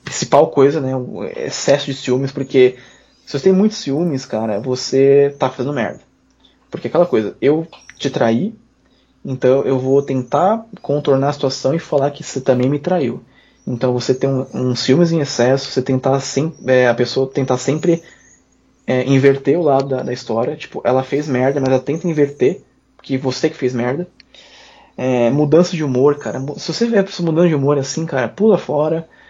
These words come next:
Porque isso te, ao longo do tempo vai te comer, vai comer a sua saúde. Porque, tipo, você tá bem com a pessoa, do nada ela muda totalmente, então você vai ficar, "Cara, o que que eu faço?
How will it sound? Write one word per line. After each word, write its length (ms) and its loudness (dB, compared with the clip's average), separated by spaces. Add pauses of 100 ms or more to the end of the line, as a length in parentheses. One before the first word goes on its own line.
(240)
Porque 640 4
isso 420 -4 (100)
te, 300 -2
ao 180 4
longo 180 4
do 40 -4
tempo 160 0
vai 160 2
te 100 -10
comer, 540 0
vai 180 0
comer 220 -4
a 40 -8
sua 120 -12
saúde. 480 -2 (500)
Porque, 460 4
tipo, 160 -6
você 100 -6
tá 160 0
bem 240 -2
com 80 -4
a 40 -4
pessoa, 580 0
do 80 -6
nada 140 4
ela 120 4
muda 480 0
totalmente, 560 -6
então 120 -8
você 100 -6
vai 140 -2
ficar, 180 -4
"Cara, 320 -2
o 60 -4
que 80 -20
que 80 -2
eu 40 6
faço? 400 2